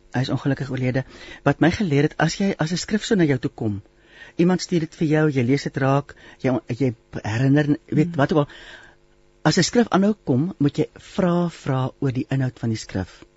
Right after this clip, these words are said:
Speaker 1: Wanneer jy die regte vraag gevra het en die regte antwoord gekry het, gaan die skrif weg. Dit is net so. En hierdie skrif nege veertien, Hebreërs nege veertien, het aan mekaar na my toe gekom op 'n stadium. En dit lees, "Hoeveel te meer sal die bloed van Christus,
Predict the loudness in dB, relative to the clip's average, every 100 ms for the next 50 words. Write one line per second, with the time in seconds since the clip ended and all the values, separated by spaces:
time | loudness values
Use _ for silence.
0 | _ _ _ _ _ -20 -6 2 6 6
1 | 4 0 2 -2 -2 -6 -4 -4 -4 -8
2 | -8 -4 -2 -2 -2 -2 0 -2 -6 -8
3 | -2 -2 0 -2 -4 -4 -4 -2 -4 -4
4 | -4 -4 -6 -10 -16 _ _ -20 _ _
5 | _ _ _ -8 -4 -2 -2 -2 -4 -4
6 | -8 -10 _ _ _ -20 -18 0 2 4
7 | 2 2 0 2 0 0 -2 -2 0 -4
8 | -4 -18 -2 0 2 2 0 -4 -2 -2
9 | -2 -4 -2 -2 -4 -2 -2 -2 _ 2
10 | 4 6 6 6 4 2 2 2 0 -2
11 | -8 -6 -8 -10 _ _ -20 -20 -2 0
12 | 0 0 0 -2 4 6 6 2 2 2
13 | 4 4 4 2 0 0 2 2 2 0
14 | -2 -4 2 2 2 4 2 4 -2 0
15 | -2